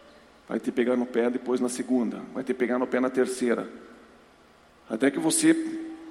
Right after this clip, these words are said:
se arrepende, pede perdão, retoma a sua vida. Tá bom, então daqui pra frente vai ser começar e terminar. Autor e consumador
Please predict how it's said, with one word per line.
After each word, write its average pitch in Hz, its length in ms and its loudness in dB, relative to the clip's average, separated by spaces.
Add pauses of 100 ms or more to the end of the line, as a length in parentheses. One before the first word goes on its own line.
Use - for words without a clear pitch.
(880)
se - 140 0
arrepende, 131 680 0 (460)
pede 131 220 4
perdão, 127 600 2 (580)
retoma 131 480 0
a - 20 2
sua 120 180 -2
vida. 143 460 2 (320)
Tá 127 80 0
bom, 113 240 0
então 117 140 -2
daqui 120 220 2
pra 143 120 0
frente 123 340 -2
vai 135 120 0
ser 120 300 -2 (1000)
começar 110 580 0 (340)
e 131 60 -6
terminar. 156 540 -4 (1200)
Autor 143 440 4
e 170 100 4
consumador 160 1200 2